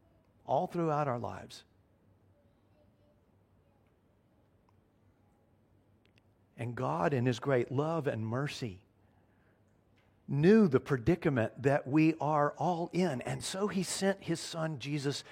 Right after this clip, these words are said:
into the world, not to judge the world during his life on earth then, but to give life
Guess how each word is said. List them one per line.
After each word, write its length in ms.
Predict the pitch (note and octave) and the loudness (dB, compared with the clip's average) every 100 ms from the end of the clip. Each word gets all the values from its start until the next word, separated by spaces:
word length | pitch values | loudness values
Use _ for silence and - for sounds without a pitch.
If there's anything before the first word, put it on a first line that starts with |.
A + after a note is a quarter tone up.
| - - | -12 0
into 360 | F3+ F3+ F3+ | 2 2 0
the 120 | D3+ | -2
world, 460 | C3 B2 B2+ A#2+ G#2+ - - - - - - - - | 0 -2 -2 -4 -6 -14 -20 -20 -20 -20 -20 -16 0
not 260 | A#3 C#4+ | 2 2
to 80 | B3+ | -2
judge 440 | E3 E3+ G3+ E3+ E3 | 0 2 4 2 4
the 120 | F3 | 4
world 600 | D#3+ E3+ E3+ D#3 C3 - - - | 4 4 4 4 2 -4 -20 -6
during 400 | A#2 E3+ F3 E3+ | 0 4 4 4
his 420 | D3 D3+ D3 B2 - - - - _ - | 4 4 4 4 -4 -18 -20 -20 _ 0
life 480 | C3+ C#3+ D#3 - - | 6 8 6 4 -2
on 300 | C3+ A#2+ B2+ - | 2 2 0 0
earth 380 | C3 A#2+ A#2+ - - | 2 2 0 -10 -16
then, 540 | A2 C#3 B2 F2+ G#2+ G#2 _ _ _ _ _ _ _ - | 0 4 4 2 -6 -12 _ _ _ _ _ _ _ -4
but 140 | A#2+ | -2
to 100 | A#2+ | -2
give 240 | A2+ A#2+ | -2 -4
life 480 | G2 G2+ F#2 - - | -4 -8 -8 -12 -14